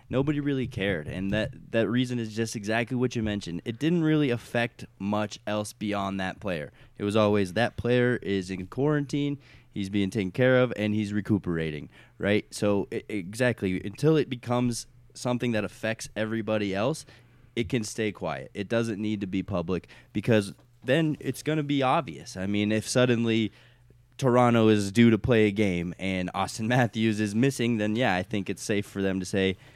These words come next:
"He's out of the game and probably out for the rest of the couple weeks 'cause he tested positive." But for now, when we're still in this period of just let, let's try to figure things out and get going, I think that privacy still is to be expected. And,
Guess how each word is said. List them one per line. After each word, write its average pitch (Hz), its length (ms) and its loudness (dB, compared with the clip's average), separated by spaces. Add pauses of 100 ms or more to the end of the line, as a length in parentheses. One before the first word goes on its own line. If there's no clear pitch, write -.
(120)
"He's 123 240 4
out 120 180 8
of 113 60 2
the 110 80 2
game 110 340 4
and 98 180 -2
probably 107 320 4
out 98 200 4
for 101 100 -6
the 95 120 0
rest 95 320 -2
of 95 60 -2
the 90 360 0 (260)
couple 101 340 2
weeks 123 300 4
'cause 90 200 -2
he 104 100 0
tested 92 400 -4
positive." 76 500 -6
But 101 160 0 (300)
for 113 240 2
now, 127 320 4
when 135 180 4
we're 110 100 2
still 131 300 0
in 123 80 0
this 113 160 -4
period 117 460 0
of 95 240 -2
just 95 320 -4
let, - 160 -6
let's - 420 -6
try 117 220 -2
to 98 60 -2
figure 107 280 -4
things 101 240 -6
out 107 220 -6
and 107 100 -10
get 104 220 -4
going, 131 400 2 (200)
I 104 80 -6
think 113 240 -2
that 107 180 0
privacy 98 500 -2
still 92 460 -6 (100)
is 90 280 -4
to - 80 -12
be 85 140 -2
expected. 80 580 -6
And, 76 180 -10